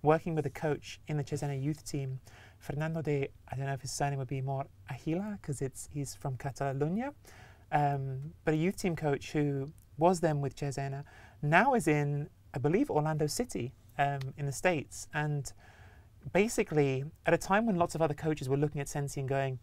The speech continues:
"You're too short," 'cause he's five-foot-six. He's, you know, he is noticeably the smallest man on the pitch most of the time when he's playing.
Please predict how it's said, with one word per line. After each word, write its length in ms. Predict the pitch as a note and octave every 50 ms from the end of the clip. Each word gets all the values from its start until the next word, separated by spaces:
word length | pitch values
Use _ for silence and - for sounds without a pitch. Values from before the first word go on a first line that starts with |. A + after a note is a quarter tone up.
| - - - - - - -
"You're 80 | C#3
too 180 | - - E3+ D#3+
short," 320 | C#3+ - - C#3+ B2+ C3
'cause 80 | - -
he's 140 | D3 C#3+ -
five-foot-six. 720 | - F#3+ G3+ F#3 - - B2 - - - - - - - -
He's, 140 | C#3 C#3
you 80 | C#3 C#3
know, 40 | C3+
he 200 | C3 C3+ D3+ D#3+
is 180 | D#3+ D3 A#2+ - - - - - C3+ C3+ -
noticeably 840 | C#3+ C#3 C#3 D3+ D#3 D#3+ D3 - C#3 - - B2+ A#2 C3+ B2+ B2
the 100 | B2 - C3+
smallest 420 | - - C#3+ C#3 C3 C3+ C3 -
man 120 | D3 C3+ C3+
on 60 | C3
the 80 | C3
pitch 300 | A2 - C#3+ C#3+ - -
most 180 | - C#3+ C3 -
of 60 | -
the 40 | -
time 120 | D3+ C#3+
when 60 | C3+ C3
he's 80 | B2+ -
playing. 440 | - G3 G#3 G3+ F3+ D#3+ D3 C#3+